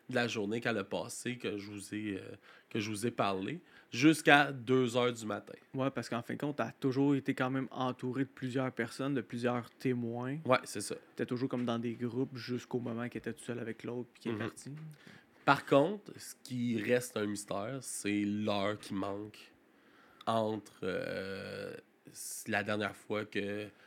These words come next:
Speaker 2: Son dernier
Speaker 1: que son
Speaker 2: souffle.
Speaker 1: ami l'a, Tracy, son
Speaker 2: Mhm.
Speaker 1: ami Tracy l'a vu, puis, euh, la découverte de son corps vers trois heures et demie du matin. Fait qu'il, il manque ça, euh, aux, euh, aux enquêteurs, dans le fond, à trouver qu'est-ce qui s'est passé dans,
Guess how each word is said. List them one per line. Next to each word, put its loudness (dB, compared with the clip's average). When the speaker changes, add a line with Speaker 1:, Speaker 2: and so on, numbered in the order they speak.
Speaker 2:
Son 2
dernier 0
Speaker 1:
que 2
son 2
Speaker 2:
souffle. 2
Speaker 1:
ami 2
l'a, 0
Tracy, -4
son -4
Speaker 2:
Mhm. 0
Speaker 1:
ami -2
Tracy -6
l'a 0
vu, -6
puis, -6
euh, 0
la -2
découverte -4
de -4
son -6
corps -2
vers -6
trois -6
heures -4
et -6
demie -6
du -12
matin. -16
Fait 0
qu'il, -4
il -2
manque 8
ça, 0
euh, -4
aux, -2
euh, -2
aux -2
enquêteurs, -6
dans -16
le -18
fond, -12
à -2
trouver -6
qu'est-ce 2
qui -8
s'est -4
passé -8
dans, -8